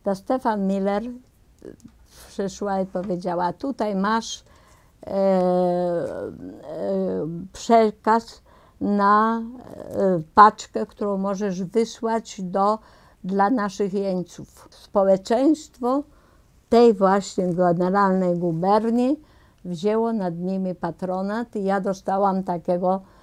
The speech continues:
takiego Bronka, jednego pod-, pan-, pana podporucznika Bronka i mi wręczyli, posyłałam te paczki.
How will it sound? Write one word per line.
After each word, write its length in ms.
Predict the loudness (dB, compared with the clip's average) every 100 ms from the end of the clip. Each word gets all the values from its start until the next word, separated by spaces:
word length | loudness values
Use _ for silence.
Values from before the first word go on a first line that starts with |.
| -20 _
takiego 480 | -8 -4 -4 -2 -2
Bronka, 640 | 0 0 -2 -6 -6 -6 -6 _ -20 _ -8
jednego 480 | -6 -4 -4 -2 -4
pod-, 340 | -4 -8 -10 _
pan-, 400 | 2 2 2 0
pana 320 | 2 2 2
podporucznika 1080 | -4 -6 -6 -2 0 0 -2 -8 -12 -6 -4
Bronka 640 | -2 -2 -2 -4 -2 -2 -4 _ _ -12
i 120 | -6
mi 160 | -2 -2
wręczyli, 840 | -2 -2 -2 -4 -4 -2 0 0
posyłałam 920 | -2 -4 -4 -4 -2 -2 -2 -4 -4 -6
te 140 | -14 _ _ _ _ _ -20 -18 -10
paczki. 540 | -10 -12 -20 -20